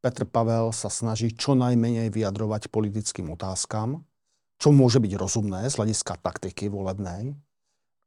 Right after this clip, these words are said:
To znamená, má tendenciu čo najmenej naštvať kohokoľvek.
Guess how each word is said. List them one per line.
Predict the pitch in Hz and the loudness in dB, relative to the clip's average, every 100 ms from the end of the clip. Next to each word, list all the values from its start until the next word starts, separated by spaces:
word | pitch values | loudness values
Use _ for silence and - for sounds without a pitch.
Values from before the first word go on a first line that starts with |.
| _ - | _ -8
To | |
znamená, | 107 127 135 135 135 143 _ - | -2 2 2 2 0 -2 _ -2
má | 131 131 | 0 0
tendenciu | - 131 135 127 - 139 | 2 2 2 2 2 2
čo | 123 - 143 | 2 2 4
najmenej | 127 131 127 127 123 | 4 4 6 6 6
naštvať | 117 - 117 117 - | 4 0 -2 -2 2
kohokoľvek. | 139 107 90 92 90 82 | 2 4 2 -4 -4 -8